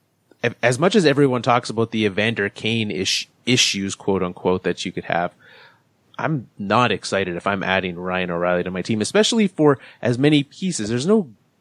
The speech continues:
great, fantastic pieces. If this trade works out and the Blues are good, that first round pick is not going to be great. This is a lot of pieces. I like this trade for the Sabres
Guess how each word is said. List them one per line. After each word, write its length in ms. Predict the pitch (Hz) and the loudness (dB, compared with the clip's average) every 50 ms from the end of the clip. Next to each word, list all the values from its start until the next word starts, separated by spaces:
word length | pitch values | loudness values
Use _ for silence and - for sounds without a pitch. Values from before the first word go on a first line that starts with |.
| _ _ _ | _ _ _
great, 420 | - 127 127 131 135 135 131 - | -4 0 2 4 4 4 2 -2
fantastic 720 | - - 123 113 107 - - 117 113 110 - - 98 - _ | -4 -4 -4 -4 -4 -2 -2 0 0 0 -2 -6 -10 -10 _
pieces. 320 | - 117 110 - 107 101 | -4 -4 -4 -4 -2 -2
If 140 | 107 104 - | -2 -2 -2
this 160 | 113 117 - | -2 -2 -2
trade 280 | - - - 127 127 - | -2 0 2 2 2 4
works 240 | 113 107 - - 117 | 2 0 2 2 2
out 140 | 107 98 | 2 2
and 80 | 104 101 | 2 -2
the 60 | 101 | -4
Blues 260 | 87 - 113 110 95 | -2 0 0 0 0
are 100 | 98 95 | 0 -2
good, 280 | 90 - 120 113 104 87 | -2 2 2 2 4 4
that 180 | 101 95 - - | 2 0 0 0
first 320 | - 110 113 110 - - | 0 0 0 0 0 -2
round 180 | 101 95 90 - | -2 -2 -2 -2
pick 200 | - 95 - 101 | -4 -4 -4 -6
is 120 | 90 - | -8 -4
not 200 | 98 98 98 - | -2 -2 -2 -2
going 180 | - 98 95 92 | -2 -4 -4 -4
to 80 | 92 | -6
be 240 | 82 95 92 90 92 - - | -6 -4 -6 -6 -8 -12 -14
great. 520 | - - 98 95 107 123 123 113 110 - - - - - - - - - _ _ | -12 -8 0 4 4 6 6 4 2 0 -6 -16 -20 -20 -20 -20 -20 -20 _ _
This 220 | _ 127 156 - 196 | _ 0 2 2 2
is 100 | 180 147 | 4 4
a 80 | 120 | 4
lot 600 | 104 98 92 92 95 104 110 110 113 113 110 - - _ _ _ _ _ _ _ _ _ _ _ - | 2 2 -2 -4 0 2 4 6 6 4 4 2 -2 _ _ _ _ _ _ _ _ _ _ _ -8
of 280 | 98 98 95 90 - _ _ | -6 -6 -6 -8 -10 _ _
pieces. 580 | - - 151 147 139 - 143 143 135 131 135 - - _ _ _ _ - | -10 -6 -6 -4 -4 -2 0 0 0 -2 -4 -10 -14 _ _ _ _ -2
I 80 | 120 127 | 0 2
like 240 | 131 143 165 175 | 4 4 4 4
this 160 | - 208 185 - | 2 -2 -2 -2
trade 260 | - - 139 131 120 | 0 0 0 0 0
for 120 | - 117 | -2 -4
the 100 | 107 107 | -4 -4
Sabres 420 | - - 120 113 92 104 104 98 | -2 -2 -2 -2 0 -2 -2 -4